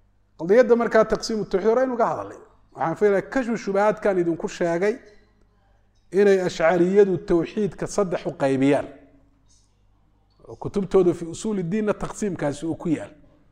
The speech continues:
Labada taqsiim unbaa kala duwan un. Oo taqsiimu ahlu sunnati waa taqsiim yashtamil calaa jamiici anwaaci tawxiid.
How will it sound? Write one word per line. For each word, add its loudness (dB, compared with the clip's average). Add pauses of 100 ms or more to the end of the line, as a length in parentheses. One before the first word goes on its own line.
(640)
Labada 2
taqsiim -2
unbaa 4
kala 2
duwan 6
un. -4 (1600)
Oo -10
taqsiimu 0 (680)
ahlu 0
sunnati -4 (1000)
waa -2
taqsiim -4
yashtamil 0 (800)
calaa 4
jamiici 2
anwaaci 2
tawxiid. -4